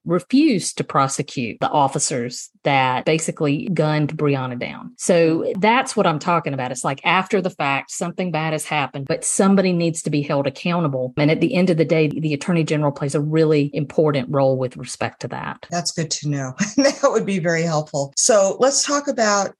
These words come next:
Speaker 2: healthcare and the A C A and Republicans in our state who refuse to expand Medicaid. What are your thoughts on that?
Speaker 1: Look, I think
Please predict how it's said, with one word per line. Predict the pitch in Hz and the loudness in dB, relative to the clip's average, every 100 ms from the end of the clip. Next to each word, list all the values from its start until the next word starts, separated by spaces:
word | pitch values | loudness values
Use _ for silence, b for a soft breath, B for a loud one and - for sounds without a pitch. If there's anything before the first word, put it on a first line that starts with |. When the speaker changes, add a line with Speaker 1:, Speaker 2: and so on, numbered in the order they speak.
| 160 | -8
Speaker 2:
healthcare | - 214 - - - _ 165 | -4 -4 -4 -6 -6 _ 0
and | 165 160 156 | 2 4 2
the | 147 143 | 0 0
A | 156 | 2
C | - 180 160 | 0 -2 0
A | 156 151 147 - | 2 2 -2 -4
and | 156 151 143 139 - | -2 -2 -2 -4 -6
Republicans | 165 160 180 170 165 180 156 147 - | -8 -4 -4 -4 -4 -2 0 0 0
in | - 175 | 2 2
our | 151 | 2
state | 151 - 180 139 - | 0 0 0 -2 -4
who | - | -8
refuse | 160 147 - - 190 208 196 151 143 - | -6 -6 -8 -6 0 2 2 0 0 -2
to | - 165 | -2 -4
expand | - - 151 135 139 | -4 -2 -2 -2 -2
Medicaid. | 143 151 139 135 147 | -2 -4 -6 -10 -8
What | 175 214 220 | 0 2 2
are | - | 0
your | 185 156 | 0 -2
thoughts | 151 131 131 | -4 -6 -8
on | 110 - | -10 -12
that? | - - - | -14 -12 0
Speaker 1:
Look, | 269 247 | 2 4
I | 208 | 2
think | 208 214 202 | 4 2 2